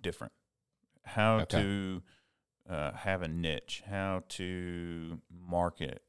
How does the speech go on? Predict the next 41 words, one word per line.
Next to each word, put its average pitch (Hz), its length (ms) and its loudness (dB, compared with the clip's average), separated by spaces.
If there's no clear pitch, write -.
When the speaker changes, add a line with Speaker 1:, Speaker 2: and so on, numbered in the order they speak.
Speaker 1:
how 101 320 -2
to, 90 640 -6
because 117 260 -2
I, 120 160 4
I 95 160 0
never 92 260 -2
really 90 460 0
did 107 280 0
a 85 60 -2
bunch 90 240 -4
of 85 60 -6
marketing 85 440 -2
prior 82 360 -2
to 80 60 -4
this. - 280 -8
My 101 200 4
other 101 120 4
Speaker 2:
Okay. 85 140 -2
Speaker 1:
businesses, 85 360 -2
I 87 100 0
didn't 92 180 -2
have 90 180 -4
to 85 60 -12
market 85 440 -4
'em. 82 220 -6
You 82 80 -6
know, 82 140 -6
we 90 140 -8
had 90 220 -6
contracts 82 520 -8
set - 180 -6
up 85 260 -6
or - 80 -10
Speaker 2:
Mm-hmm. 80 360 -2
Speaker 1:
what, - 300 0
you 101 140 0
know, 85 120 0
what 85 220 -2
have 85 220 -2
you. 82 180 -4
So 87 260 -8